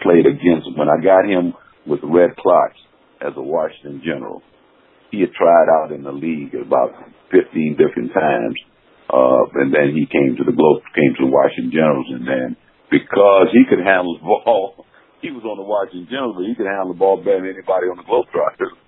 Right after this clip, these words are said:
<laughs> at that time. So, so they, they ended up bringing him over. So they had a strike.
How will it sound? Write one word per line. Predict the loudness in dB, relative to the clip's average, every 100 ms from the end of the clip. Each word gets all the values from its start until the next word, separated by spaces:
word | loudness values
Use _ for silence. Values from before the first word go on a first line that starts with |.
| _
<laughs> | _ -12
at | 2
that | 4 4 2 2
time. | 0 0 -6 _ _ _ 0
So, | 0 0 -4 _ _
so | 2 4
they, | 4 0 -2
they | -2 0
ended | 0 2
up | 2 2
bringing | 2 2 2 -2 2
him | 2 2 2
over. | 4 4 -2 -4
So | -4 -4
they | -2 2
had | 2
a | 0 -8 0
strike. | 0 0 -6